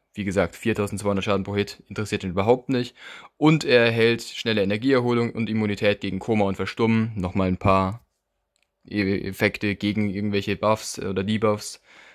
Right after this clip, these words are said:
Praktisch, nehmen wir mit. Also, wie gerade gesagt,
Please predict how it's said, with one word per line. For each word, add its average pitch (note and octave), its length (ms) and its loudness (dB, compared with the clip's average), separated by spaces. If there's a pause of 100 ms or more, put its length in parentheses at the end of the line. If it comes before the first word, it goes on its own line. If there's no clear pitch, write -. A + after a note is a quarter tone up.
(200)
Praktisch, - 500 -10
nehmen F2+ 200 2
wir F2 60 0
mit. F2 200 -4 (960)
Also, E2+ 480 2
wie G#2 120 -4
gerade G2 280 2
gesagt, A2+ 600 0